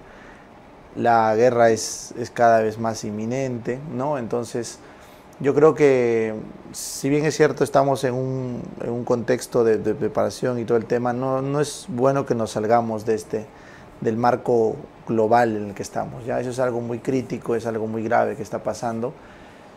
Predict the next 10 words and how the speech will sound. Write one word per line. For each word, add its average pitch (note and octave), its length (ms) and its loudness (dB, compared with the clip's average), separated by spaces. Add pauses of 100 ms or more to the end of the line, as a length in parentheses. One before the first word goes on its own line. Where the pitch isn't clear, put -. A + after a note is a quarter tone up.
(200)
Y B2+ 260 -2
bueno, G3+ 300 4
pues D#3 400 -4
así D3+ 260 2
es, B2+ 140 0
¿no? E3 140 -6 (140)
Así C3 240 -4
es, A#2 140 -2
hay B2 160 -4
que, A2+ 400 -4